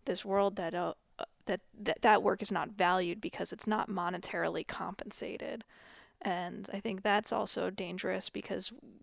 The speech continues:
we've put our value with, like, how many dollars are you getting for the particular thing, and that it's not reflective of how, and we're seeing with essential workers, it's not reflective of how actually important the work that you do is. And, um,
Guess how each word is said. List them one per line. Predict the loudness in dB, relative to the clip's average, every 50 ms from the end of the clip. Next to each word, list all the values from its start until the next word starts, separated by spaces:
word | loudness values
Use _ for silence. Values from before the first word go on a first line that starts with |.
| -20 -20 -14 -4
we've | -2 -2 -2 -2 -4
put | 0 2 2 2 2 0 -4 _ -20 -20 -20 -20 -20 -20 -20 -20 _ -16 -6
our | 4 8 8 8
value | 8 6 6 6 8 8 6 4 2 0
with, | 0 0 0 0 0
like, | -2 -2 -2
how | 0 -2 0
many | 0 0 -4 -6 -2
dollars | 0 0 2 4 4 4 4 2 -2 -2 -2 -4
are | -4
you | -4 -6 -8
getting | -6 -4 -4 -2 -2 -4 -6 -6 -8 -8 -10 _ _ _ _ -20 _ _ _ -14
for | -2 2 4 4 4 4
the | 2 0
particular | -4 -4 -4 -2 -4 -2 -2 -2 -2 -4
thing, | -2 0 0 0 0 0
and | -4 -4
that | -4 -4 -4
it's | -4 -4 -4 -2
not | 0 0 2 2 2 2
reflective | 0 -2 2 0 0 0 0 -2 -2 -2
of | -4 -2 2
how, | 4 4 6 6 4 2 -4 _ _ _
and | -4 -2 -2
we're | -2 -2
seeing | -2 -2 -4 -4 -4
with | -6 -8 -8 -6
essential | -4 -2 0 0 -2 -2 -2 -2 0 2
workers, | 0 2 2 0 0
it's | 0 0 0
not | 0 0
reflective | 0 -2 0 0 -2 -2 -2 -6
of | -6 -4 -4
how | 2 6 6 6 6 6 4
actually | 2 2 2 0 -2 -2 -2 -4
important | -4 -6 -4 -4 -4 -2 -2 -4 -4 -4
the | -4 -4
work | -4 -6 -6 -8
that | -12 -12 -10
you | -10 -10 -6
do | -4 -4 -4 -4 -2 0
is. | 0 0 0 -2 -4 -6 -6 -6 -8 -12 _ -20 -20 -20 -20 -18 -20 -20 -20 _ _ -2
And, | -2 -2 0 -2 -4 -2 -2
um, | -2 -2 -2 -4 -4 -6 -6 -8